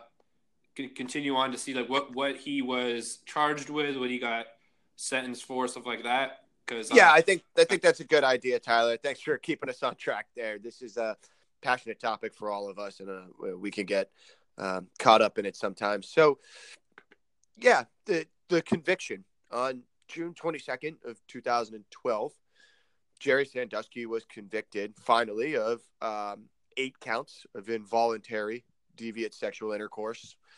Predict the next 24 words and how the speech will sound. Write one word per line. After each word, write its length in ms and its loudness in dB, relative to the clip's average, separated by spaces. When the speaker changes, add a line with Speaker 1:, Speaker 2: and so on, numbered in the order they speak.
Speaker 2:
rape, 260 0
seven 540 4
counts 540 4
of 320 -2
indecent 680 -10
assault, 460 0
one 360 4
count 360 -2
of 460 0
criminal 420 -8
intent 360 -8
to 80 -20
commit 420 -8
indecent 440 -20
assault, 380 -4
nine 400 6
counts 600 2
of 180 2
unlawful 560 0
contact 540 -10
with 160 -20
minors, 640 -10
ten 280 -2
counts 680 -8